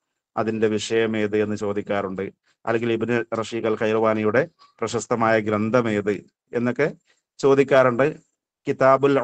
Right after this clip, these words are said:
ഉംദയാണ്, എന്ന് വെച്ചാൽ നഖദിലുള്ള ഗ്രന്ഥമാണ്. അപ്പൊ അതിൽ അദ്ദേഹം പറയുന്നുണ്ട്, ഈ ഒരു ജാഹിലി കാലഘട്ടത്തിലെ കവികൾ, അവരിപ്പോ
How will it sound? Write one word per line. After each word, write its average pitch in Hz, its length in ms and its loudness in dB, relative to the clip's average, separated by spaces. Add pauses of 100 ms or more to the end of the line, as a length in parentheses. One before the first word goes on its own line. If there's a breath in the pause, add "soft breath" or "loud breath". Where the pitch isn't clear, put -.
ഉംദയാണ്, 127 520 2 (140)
എന്ന് 113 160 -6
വെച്ചാൽ 139 200 -2 (100)
നഖദിലുള്ള 139 580 2
ഗ്രന്ഥമാണ്. 101 500 -4 (760)
അപ്പൊ - 160 0
അതിൽ 143 200 0
അദ്ദേഹം 147 300 4 (480)
പറയുന്നുണ്ട്, 131 600 4 (380)
ഈ 127 40 0 (100)
ഒരു 131 120 2 (240)
ജാഹിലി 123 380 2
കാലഘട്ടത്തിലെ 117 640 0 (540)
കവികൾ, 120 380 4 (800)
അവരിപ്പോ 131 340 4